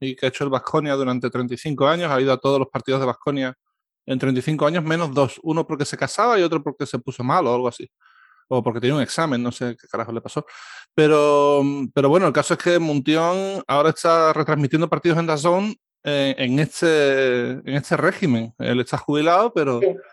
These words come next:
Speaker 1: pero bueno, yo creo que no debe ser muy complicado que os pongáis de acuerdo. O sea, yo no me planteo unos Juegos Olímpicos de París sin Paloma del Río, la verdad.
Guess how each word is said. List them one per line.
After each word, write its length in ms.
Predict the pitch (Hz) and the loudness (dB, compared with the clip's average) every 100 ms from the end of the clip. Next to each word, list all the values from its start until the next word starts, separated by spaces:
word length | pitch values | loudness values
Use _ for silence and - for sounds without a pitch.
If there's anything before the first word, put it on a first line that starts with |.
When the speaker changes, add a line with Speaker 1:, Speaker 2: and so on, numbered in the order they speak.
| _ _ _ _ | _ _ _ _
Speaker 1:
pero 160 | - 127 | -2 2
bueno, 220 | 139 170 | 2 2
yo 120 | 127 | 2
creo 140 | 127 143 | 2 2
que 100 | 160 | 2
no 180 | 160 160 | 0 0
debe 200 | 165 160 | 2 2
ser 180 | 175 | 2
muy 380 | 165 165 175 175 | 0 -2 -2 -2
complicado 640 | - 175 160 170 170 170 180 | 0 0 4 2 4 2 2
que 60 | |
os 60 | 196 | 0
pongáis 300 | 208 196 175 | 0 0 0
de 60 | |
acuerdo. 340 | 131 123 196 143 | 2 0 2 0
O 60 | |
sea, 240 | 110 131 127 | 0 0 2
yo 420 | 127 131 143 147 | 4 4 2 0
no 220 | 147 160 | 0 -2
me 120 | 170 175 | 0 0
planteo 420 | 170 147 160 151 | 0 2 2 4
unos 160 | 143 127 | 2 2
Juegos 220 | 151 135 | 2 4
Olímpicos 280 | 143 135 135 | 2 2 0
de 100 | 135 | 2
París 260 | 131 135 | 2 0
sin 100 | 147 | 0
Paloma 300 | 135 143 139 | 2 2 4
del 100 | 131 | 4
Río, 220 | 123 202 | 4 4
la 80 | 135 | 6
verdad. 200 | 120 151 | 6 4